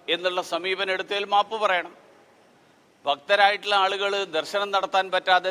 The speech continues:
തിരിച്ചു പോകേണ്ടി വന്ന സാഹചര്യത്തിൽ അങ്ങനെയുള്ള ആള-, ആളുകളെ കപടഭക്തരാണ് എന്ന് വിളിച്ചതിൽ മാപ്പ്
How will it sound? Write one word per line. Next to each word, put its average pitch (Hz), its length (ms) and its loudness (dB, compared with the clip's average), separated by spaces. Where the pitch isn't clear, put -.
തിരിച്ചു 160 320 -8
പോകേണ്ടി 185 380 -4
വന്ന 180 140 -4
സാഹചര്യത്തിൽ 175 580 -4
അങ്ങനെയുള്ള 196 460 0
ആള-, 185 260 2
ആളുകളെ 180 380 2
കപടഭക്തരാണ് 180 840 2
എന്ന് 175 160 -8
വിളിച്ചതിൽ 180 480 -6
മാപ്പ് 180 200 0